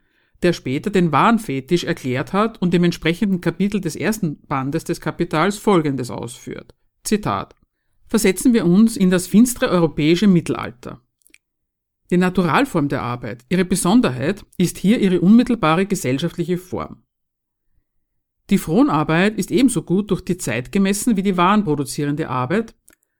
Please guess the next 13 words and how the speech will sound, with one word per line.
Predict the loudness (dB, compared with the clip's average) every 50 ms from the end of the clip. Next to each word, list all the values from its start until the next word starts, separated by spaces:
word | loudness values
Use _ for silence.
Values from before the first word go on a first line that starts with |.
| _ _
aber | -2 0 2 2
jeder | 4 4 4 4 4
Leibeigene | 2 2 2 2 0 -2 -2 0 0 0 0 0
weiß, | -2 0 0 0 0 -2 -4 -12 _ _ _ _ _ _ _ _
dass | 0 2
es | 2 2
ein | 2 2 2
bestimmtes | 0 2 4 4 4 4 4 -2 -6 -2
Quantum | -2 0 0 0 0 0 0 0 2
seiner | 2 2 0 0
persönlichen | 0 0 -2 0 0 0 0 2 0 0 0 0
Arbeitskraft | 0 0 0 0 -2 -2 -6 -6 -6 -6 -6 -6
ist, | -4 -2 -2 -2 -4 -10